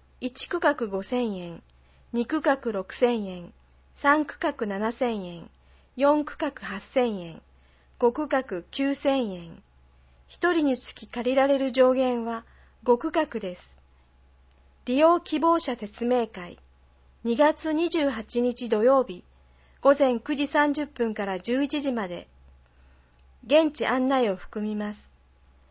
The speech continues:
緑と花のセンター三三の里、研修室にて。お申し込みは、二月二十五日水曜日までに、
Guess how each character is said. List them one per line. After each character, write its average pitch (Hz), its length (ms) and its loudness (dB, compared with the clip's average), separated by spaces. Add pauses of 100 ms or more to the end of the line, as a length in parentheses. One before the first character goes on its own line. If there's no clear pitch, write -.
(500)
緑 294 340 2
と 226 100 -2
花 247 240 2
の 285 140 4
セ 302 160 4
ン 277 80 2
タ 220 160 -2
ー 208 40 -4
三 277 300 2
三 285 220 0
の 269 100 -2
里、 254 460 -8 (240)
研 330 240 4
修 359 260 6
室 - 220 -6
に 185 160 -12
て。 - 240 -14 (880)
お 240 80 -2
申 302 260 6
し - 60 0
込 302 140 0
み 277 160 0
は、 254 240 -6 (440)
二 240 140 0
月 294 400 2
二 311 160 0
十 277 240 0
五 262 140 2
日 254 320 -2
水 294 280 -2
曜 339 180 2
日 254 120 -2
ま 196 140 -4
で 180 120 -10
に、 165 240 -12